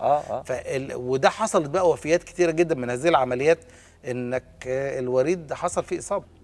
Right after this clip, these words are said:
Speaker 1: تعالى الاسئله السريعه بقى، نشوف كام سؤال سريع، اجابات سريعه. الافراط في تناول المس-،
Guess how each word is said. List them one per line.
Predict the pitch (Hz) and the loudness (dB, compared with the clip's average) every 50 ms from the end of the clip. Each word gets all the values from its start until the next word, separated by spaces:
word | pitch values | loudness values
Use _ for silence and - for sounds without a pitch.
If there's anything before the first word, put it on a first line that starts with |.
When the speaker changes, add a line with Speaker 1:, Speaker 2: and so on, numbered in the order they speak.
| - - - - | -20 -10 -2 4
Speaker 1:
تعالى | 135 160 190 220 220 | 6 8 8 8 6
الاسئله | 202 185 - - - - 190 202 202 | 2 0 -2 -6 -6 -4 -2 -2 -2
السريعه | - - - 185 190 214 175 185 | -4 -4 -4 -2 2 4 4 6
بقى، | 196 226 208 220 220 214 - 139 | 6 6 6 4 2 0 -4 -10
نشوف | 147 143 - - 262 277 240 - - _ _ _ _ _ - | -12 -10 -6 -4 -4 -4 -4 -6 -12 _ _ _ _ _ 4
كام | 196 220 220 | 6 6 6
سؤال | 202 - - - - 220 - | 4 0 -4 -2 -2 -2 -2
سريع، | - - 214 196 262 269 - - | -4 -4 -4 -4 -4 -4 -6 -4
اجابات | 170 151 175 160 175 - | -2 0 0 0 0 -4
سريعه. | - - 98 80 76 - - _ _ _ _ - 135 117 98 - _ _ _ _ _ _ _ _ _ _ _ - - - - - - - - - - - - _ _ _ _ _ _ _ _ _ _ _ - | -8 -18 -18 -18 -20 -20 -20 _ _ _ _ -20 -20 -20 -20 -20 _ _ _ _ _ _ _ _ _ _ _ -18 -10 -6 -6 -6 -6 -6 -10 -14 -18 -20 -20 _ _ _ _ _ _ _ _ _ _ _ -10
الافراط | 151 147 151 - - 226 254 269 - - | -8 -6 -6 0 4 6 6 6 4 0
في | - 214 | -6 -6
تناول | 190 - 185 180 202 208 214 226 208 190 170 | -4 -2 -2 -2 -2 -2 -4 -4 -6 -8 -8
المس-، | 165 147 143 143 127 - | -8 -10 -10 -12 -12 -14